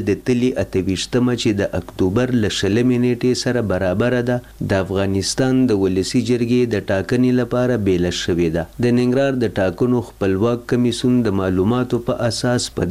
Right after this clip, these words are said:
دغه ولایت کې به د مرکز جلال آباد په ګډون په دوه ویشت ولسوالیو کې په درې سوه څلور نوي مرکزونو کې خلک خپله رایه وکاروي. د ننګرهار والي آیت الله حیات وایي،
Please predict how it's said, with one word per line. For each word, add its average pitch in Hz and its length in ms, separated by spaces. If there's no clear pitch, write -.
دغه 123 300
ولایت 101 500
کې 127 240
به 117 140
د 98 160
مرکز 113 560
جلال 92 360
آباد 120 360
په 92 220
ګډون 120 280
په 92 140
دوه 123 260
ویشت - 300
ولسوالیو 95 760
کې 123 320
په 95 160
درې 113 320
سوه 123 300
څلور 117 480
نوي 123 180
مرکزونو 98 600
کې 95 300
خلک 120 400
خپله 120 440
رایه 113 300
وکاروي. 82 720
د 98 160
ننګرهار 110 420
والي 120 260
آیت 92 360
الله 120 340
حیات 123 400
وایي، 85 340